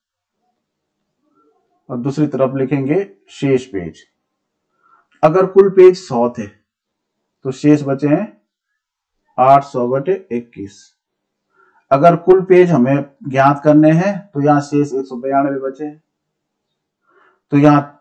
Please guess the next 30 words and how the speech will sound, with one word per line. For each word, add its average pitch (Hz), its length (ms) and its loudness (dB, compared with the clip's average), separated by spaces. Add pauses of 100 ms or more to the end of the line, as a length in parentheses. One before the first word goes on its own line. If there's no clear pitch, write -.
(180)
दोनों 147 320 2
तरफ 139 300 -2 (140)
तीर 143 220 0
एक 139 240 -6
ही 151 60 -4
तरफ 143 260 -6
लगेगा, 139 340 2
क्योंकि 139 360 -6
यहाँ 139 180 -2
पेज 131 320 -4
बढ़ेंगे 135 400 -2
तो 147 160 -4
यहाँ 143 320 -4
कुल 139 160 -8
पेज 139 280 -6
बढ़ेंगे 147 340 -4
तो 151 100 -4
यहाँ 143 180 -2
शेष 135 280 -10
पेज 131 260 -8
भी 339 260 -6
बढ़ - 200 -4
जाएंगे। - 320 -18 (580)
तो 143 60 -2
यहाँ 143 200 2
वैसे 120 260 -2
ही 147 60 4
करना 147 220 4
है। 156 60 6
फिर 151 180 -2